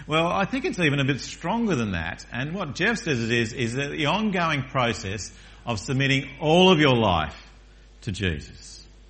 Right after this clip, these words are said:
So a disciple is someone who is not just, in a sense, potting around behind Jesus,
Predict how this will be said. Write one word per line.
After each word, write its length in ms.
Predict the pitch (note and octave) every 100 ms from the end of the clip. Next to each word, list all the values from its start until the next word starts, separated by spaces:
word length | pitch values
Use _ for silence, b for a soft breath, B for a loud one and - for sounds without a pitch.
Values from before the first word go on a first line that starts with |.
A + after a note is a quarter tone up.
| - - - - - - - - - - - - - - -
So 160 | - B2+
a 40 |
disciple 580 | B2+ - D#3 G#3 F#3+ C#3+
is 120 | B2+
someone 680 | - A#2+ A2 F2 E2 A2 D3+ -
who 140 | C3 D#3
is 120 | C#3+
not 400 | A3 F3 C#3 -
just, 320 | C#3+ C3+ -
in 60 | A#2+
a 60 |
sense, 420 | F#2+ B2 A2 F2+ - B B B
potting 320 | - B2+ A2+
around 300 | G#2+ A2 G#2+
behind 480 | F#2+ F#2+ A2 A#2+ A#2+
Jesus, 680 | E2+ D2+ D2 C2+ - -